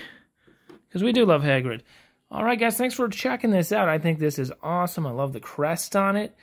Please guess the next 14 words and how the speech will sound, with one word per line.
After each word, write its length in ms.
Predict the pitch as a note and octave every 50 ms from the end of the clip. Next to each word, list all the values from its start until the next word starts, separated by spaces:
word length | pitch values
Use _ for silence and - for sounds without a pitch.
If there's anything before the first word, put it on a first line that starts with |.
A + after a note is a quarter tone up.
| _ _ _ _ _ _ -
The 80 | C#3
feather's 440 | C3 - - F3 F3 F3 F#3 E3+ D#3
a 40 | C#3
real 300 | B2+ B2+ D3 D#3+ E3 D3+
feather. 500 | C#3 - - E3+ F3 F3 F#3 F#3+ E3+ E3+ _ _ _ _ _ _ _ _ _ - -
Absolutely 420 | - F3+ F3 - F#3 F3+ F3+ E3+
incredible. 540 | E3 D#3 - F3+ E3+ F3 F3 E3+ E3+ E3 D#3+
Great 320 | D3+ - D#3+ F3 F3+ F3+
storage 420 | - - - - F#3 F3+ F#3 E3+ -
container 380 | - E3+ E3 - F3 E3+ E3
right 200 | D#3 D3+ C#3+ C#3+
there 200 | - E3 F3 E3+
for 240 | - - E3+ F3 F3+
it. 120 | F3+ -